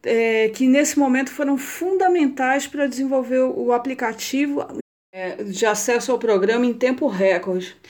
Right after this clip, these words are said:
além da privatização da própria Caixa Econômica Federal. Na verdade, a dificuldade que as pessoas estão tendo em acessar o benefício demonstra que precisamos continuar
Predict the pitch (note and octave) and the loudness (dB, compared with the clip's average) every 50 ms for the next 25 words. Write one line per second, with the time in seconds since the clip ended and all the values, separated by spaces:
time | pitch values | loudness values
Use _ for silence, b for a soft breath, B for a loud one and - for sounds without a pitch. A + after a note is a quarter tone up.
0 | B B B B - B3+ C#4 C#4+ D4+ D#4 D#4 D#4+ D#4 D4+ D4 D4+ D4 - D4 C4 | B B B B 0 2 4 4 4 4 2 0 0 0 0 0 0 0 -2 -4
1 | - C#4+ C#4+ C4+ C4+ C4 - B3+ B3+ B3+ B3+ C#4+ C#4 C#4 C4+ B3 B3 B3 - C#4+ | 0 0 0 0 0 0 0 0 -2 0 0 0 -2 0 0 -2 0 0 0 -2
2 | C#4 C#4 C4+ B3+ B3 B3 C4 B3+ B3+ B3 - C#4 C4 C4+ C#4 B3+ G#3+ F#3 E3 D#3+ | -2 0 -2 -2 -2 -2 -4 -4 -6 -6 -4 -2 0 2 2 2 2 0 0 -2
3 | E3 - - _ b b b b b b b b B3 C4 C4 C#4+ B3+ - A3 A#3+ | -6 -12 -20 _ b b b b b b b b -4 0 2 2 2 4 4 4
4 | B3+ D4 D4+ C4 A3 A#3+ - - A#3+ - - - - B3+ A3+ C4+ D4+ D4+ D4+ D#4+ | 4 4 4 2 0 -2 -2 -2 -4 -4 -4 -4 -4 -2 0 0 -2 0 -2 -4
5 | D4 - D4 C#4+ C#4+ C#4+ C4+ A#3+ B3+ B3 - B3+ B3 A#3+ A#3+ B3+ A#3+ A#3 A3+ A#3 | -4 -2 -4 -4 -2 -4 -4 -4 -4 -6 -2 -2 -2 0 0 0 0 0 -2 -4
6 | G3+ - A#3 G#3+ - C4 B3+ B3+ A#3+ B3 A#3 A3 A3 G#3+ - - C#4+ C#4 C#4+ C4 | -4 -4 -4 -4 -2 0 0 0 2 0 0 0 -2 -6 -4 -4 -4 -4 -4 -2
7 | A#3+ C4 B3+ B3 B3 C4 D4 C#4+ D4 D4+ D4 - - - - D4 B3 C4+ C4+ B3+ | -2 0 0 2 2 2 0 0 -2 -4 -8 -8 -10 -8 -6 -4 -2 -2 -2 -2
8 | B3+ - C#4 B3+ B3+ - C4 B3 A#3+ | -2 -2 -4 -4 -4 -4 -2 -2 -2